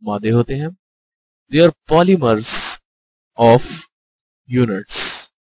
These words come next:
called nucleotides, यानी कि इनको जो units हैं डीएनए या आरएनए के, जिसको हम nucleic acid कह रहे हैं, इनके units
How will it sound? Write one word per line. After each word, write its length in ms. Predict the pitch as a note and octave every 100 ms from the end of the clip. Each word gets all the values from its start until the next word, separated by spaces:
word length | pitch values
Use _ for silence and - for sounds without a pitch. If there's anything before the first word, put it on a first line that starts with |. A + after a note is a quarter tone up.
| _ _ A2+
called 260 | A2 C#3+ - _ _ _ _ _ C3+
nucleotides, 760 | C3 A2+ G2+ E2+ F2+ - - _ _ _ _ B2+
यानी 160 | D3
कि 100 | D#3+
इनको 180 | D3+ D3+
जो 100 | D3
units 500 | C3 A#2+ E3 F3+ -
हैं 320 | G#2+ G2+ C3 _ _ -
डीएनए 440 | B2 A#2 G#2+ G#2+
या 200 | B2 A#2
आरएनए 460 | A2 A2 A2 G2+ G2
के, 220 | G#2 C3 C3+ _ _ _ _ _
जिसको 220 | A2 - A2+
हम 100 | A2
nucleic 360 | G#2+ A2 G#2
acid 240 | G#2+ C3+ -
कह 140 | A2
रहे 220 | G#2 G2
हैं, 200 | G2+ B2+ - _ _ _ _ _ C3+
इनके 240 | D#3 D#3
units 960 | B2 B2 E3 A#2 A#2+ - - - -